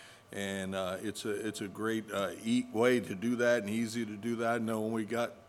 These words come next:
online giving set up, uh, a while ago that I just set it up as just a regular offering, just automatically is given each week, so I don't have to worry about making out a check or mailing it in or whatever. And so,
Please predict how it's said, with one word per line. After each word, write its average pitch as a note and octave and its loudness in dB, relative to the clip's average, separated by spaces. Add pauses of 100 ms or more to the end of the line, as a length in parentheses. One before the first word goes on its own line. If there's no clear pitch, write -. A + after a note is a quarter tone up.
(100)
online A2+ 2
giving A#2 0
set G#2+ 0
up, A#2 2 (600)
uh, G#2+ -2 (140)
a G2 2
while A#2 8
ago G2+ 2
that G#2 -2
I G#2 2
just G2+ -4
set G#2 -2
it G2 -4
up A2 -4
as G2 -4
just G2+ -6
a F#2+ -2
regular G2+ -2 (240)
offering, G#2+ 0
just G2 -4
automatically G#2 -2
is F2+ -4
given A2 4
each G2 -4
week, B2+ 2
so - -4
I F#2+ 0
don't F#2+ -2
have G#2 -4
to F#2 -10
worry G2 0
about F2 -2 (560)
making G#2 -2
out G2 0
a G2 -10
check C#3+ 2
or F#2+ -2 (180)
mailing A2 -2
it G2+ -4
in C3 2
or G2 -2
whatever. G#2 2
And F2+ -12
so, G2+ 0